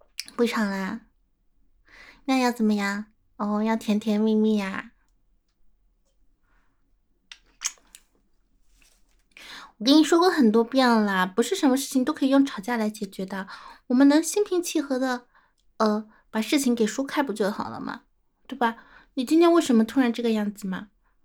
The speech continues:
是明明就是你先开始就是不搭理人的。哦，因为天气热，心情烦躁是吧？<sighs> 这个我可以理解呀，我刚才已经说了呀，我说今天天气热。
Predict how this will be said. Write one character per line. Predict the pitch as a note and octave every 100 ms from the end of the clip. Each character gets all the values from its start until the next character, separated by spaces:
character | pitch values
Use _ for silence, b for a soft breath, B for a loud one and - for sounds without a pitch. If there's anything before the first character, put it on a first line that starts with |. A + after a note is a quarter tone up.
| _ _ _
是 | - F#4+
明 | C#4 D4
明 | E4 F4
就 | E4
是 | D#4+ D#4+
你 | A#3+
先 | - C4 C4+
开 | C4
始 | B3+ G3
就 | F#3+ G#3
是 | G#3 G#3
不 | G3+ G#3+
搭 | G#3+ G3+
理 | G3+
人 | F#3 F3 F#3
的。 | F#3 G#3 - _ _ _ _ _ _ _ _ _ _ _ _ _ _
哦， | - G#3 G3
因 | A#3
为 | A#3
天 | B3 A#3+
气 | A#3 A#3
热， | A#3 G#3+ F3 - _ _ _ _ _ _ _ _
心 | - A3+
情 | A3
烦 | G#3 F#3
躁 | G3 G#3+
是 | G#3
吧？ | F#3+ b b b b b b b b _
<sighs> | - - - - _ - -
这 | - A4
个 | F#4
我 | C4+ A3
可 | D4
以 | D#4
理 | A3+ A#3 C#4
解 | C4 A3+
呀， | G#3+ A3 A3+
我 | A#3
刚 | C4+ E4
才 | E4
已 |
经 | B3+ C#4
说 | - C#4+
了 | D4
呀， | A#3+
我 | A3
说 | B3
今 | C4
天 | C4 C4+
天 | C4 B3+
气 | - A#3
热。 | A#3+ A#3 G3+ G3+ G#3+